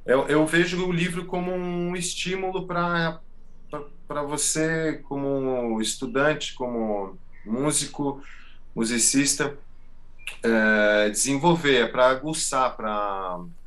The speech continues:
pra estimular novas possibilidades, né? Não, não digo assim, ó, faça assim, faça assado. Ó, dá pra fazer assim, por exemplo, dá pra usar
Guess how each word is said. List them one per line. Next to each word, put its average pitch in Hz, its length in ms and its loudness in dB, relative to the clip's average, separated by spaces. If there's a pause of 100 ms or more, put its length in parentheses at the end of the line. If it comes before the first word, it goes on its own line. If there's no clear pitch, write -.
(960)
pra 117 160 2
estimular 143 840 4 (720)
novas 127 320 2
possibilidades, 139 1000 0
né? 120 400 -4 (400)
Não, 113 280 -4
não 117 320 2
digo 160 280 4
assim, 135 200 2
ó, 131 160 6
faça 127 340 4
assim, 123 380 -4
faça 113 320 -2
assado. 95 560 -4
Ó, 110 380 2
dá 107 180 -2
pra 131 120 -4
fazer 143 440 0
assim, 160 420 -4
por 117 140 -2
exemplo, 117 420 -4
dá 110 120 -4
pra 131 120 -6
usar 131 420 0